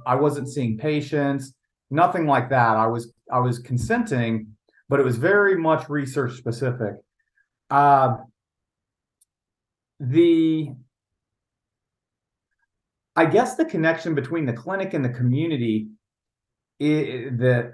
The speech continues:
that I saw, uh, firsthand m-, maybe was, uh, that, uh, uh, it just, it, they, there were s-, it was, again, it was a time issue. A, it was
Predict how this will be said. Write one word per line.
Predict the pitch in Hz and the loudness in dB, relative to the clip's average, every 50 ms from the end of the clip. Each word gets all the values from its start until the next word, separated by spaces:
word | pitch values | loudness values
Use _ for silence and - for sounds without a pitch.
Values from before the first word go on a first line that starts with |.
| - 120 110 | -12 -8 -4
that | 113 120 120 120 - - | -2 -2 -2 -2 -2 0
I | 143 165 180 185 185 | 2 4 4 4 2
saw, | 180 - - 170 165 165 165 165 165 160 151 151 - _ _ _ _ _ _ _ _ _ _ _ _ - | 2 0 2 4 4 6 6 6 4 2 0 -2 -12 _ _ _ _ _ _ _ _ _ _ _ _ -4
uh, | 139 143 135 131 127 127 | -4 -2 -2 -4 -6 -8
firsthand | - 160 151 147 131 - - 151 151 147 147 147 143 131 | -4 -2 -2 -2 -2 -2 -2 -2 0 0 0 0 -2 -4
m-, | 127 113 120 127 123 107 110 - - - | -4 -4 -4 -4 -4 -6 -10 -12 -16 -18
maybe | 127 131 131 135 139 143 139 135 143 139 | -16 -12 -6 -4 -2 -2 -2 -2 -2 -2
was, | 123 123 127 123 120 113 107 107 113 | 0 2 2 2 2 0 -2 -2 0
uh, | 120 113 110 107 104 101 98 - _ _ _ _ _ _ _ _ _ _ _ _ _ _ _ _ _ _ _ _ _ _ _ _ _ _ _ _ _ _ _ _ _ _ _ _ _ _ _ _ _ _ _ _ _ _ _ _ _ _ _ - | 0 2 2 2 0 0 -2 -6 _ _ _ _ _ _ _ _ _ _ _ _ _ _ _ _ _ _ _ _ _ _ _ _ _ _ _ _ _ _ _ _ _ _ _ _ _ _ _ _ _ _ _ _ _ _ _ _ _ _ _ -10
that, | 123 113 151 156 156 151 - - | -2 2 4 4 4 4 2 0
uh, | - | -6
uh, | - - 147 143 - - | -6 -4 -4 -6 -4 -2
it | 143 139 131 143 131 120 | -2 0 0 0 0 0
just, | 151 151 - - - | -2 -4 -4 -6 -6
it, | - 143 135 - - - _ _ _ _ _ _ _ | -2 -2 -2 -2 -4 -14 _ _ _ _ _ _ _
they, | - 113 107 156 160 160 160 156 160 | -8 0 4 6 6 6 6 4 4
there | 127 120 139 135 135 135 | 2 2 2 2 2 0
were | 131 127 123 | 0 -2 -4
s-, | 123 - - - _ - 123 113 113 - | -4 -8 -16 -20 _ -14 -12 -12 -8 -4
it | 143 143 | -2 -2
was, | 135 135 131 123 | 0 0 0 0
again, | 131 127 123 135 160 185 | 0 0 2 0 0 0
it | 175 117 | -2 -4
was | 117 - | -6 -6
a | - | -8
time | - - - 135 139 156 165 185 190 196 190 190 - | -8 -8 -8 -4 -2 -2 0 -2 -2 -4 -6 -8 -6
issue. | 170 190 185 - - 196 190 190 185 185 185 185 - _ _ _ _ _ _ _ - | -4 -4 -4 -4 -4 -2 0 2 2 2 0 -4 -10 _ _ _ _ _ _ _ -12
A, | 131 123 120 123 120 113 110 - | -10 -8 -6 -6 -6 -6 -6 -4
it | 135 123 113 | -6 -6 -4
was | 127 120 113 107 107 - - | -4 -4 -6 -6 -8 -10 -16